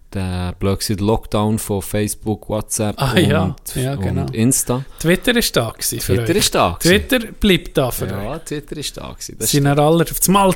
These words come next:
Speaker 2: dreißig Follower
Speaker 1: Du hast noch
Speaker 2: mehr
Speaker 1: geschrieben
Speaker 2: gehabt.
Speaker 1: auf
Speaker 2: Ja,
Speaker 1: Twitter,
Speaker 2: ja.
Speaker 1: „Welcome“.
Speaker 2: <laughs>
Speaker 1: Das ist sie.
Speaker 2: Das ist sie.
Speaker 1: Ähm, und da möchte ich dann noch schnell drauf zu sprechen kommen.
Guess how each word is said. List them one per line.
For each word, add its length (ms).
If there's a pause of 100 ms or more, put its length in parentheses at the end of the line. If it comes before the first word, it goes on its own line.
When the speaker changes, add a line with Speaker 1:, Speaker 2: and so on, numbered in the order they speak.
Speaker 2:
dreißig 340
Follower 240
Speaker 1:
Du 60
hast 80
noch 100
Speaker 2:
mehr 220
Speaker 1:
geschrieben 160
Speaker 2:
gehabt. 480
Speaker 1:
auf 140
Speaker 2:
Ja, 180
Speaker 1:
Twitter, 280
Speaker 2:
ja. 120 (100)
Speaker 1:
„Welcome“. 540
Speaker 2:
<laughs> 540
Speaker 1:
Das 220
ist 200
sie. 180 (340)
Speaker 2:
Das 260
ist 180
sie. 120 (440)
Speaker 1:
Ähm, 460 (920)
und 140
da 60
möchte 200
ich 40
dann 140
noch 60
schnell 200
drauf 180
zu 60
sprechen 280
kommen. 200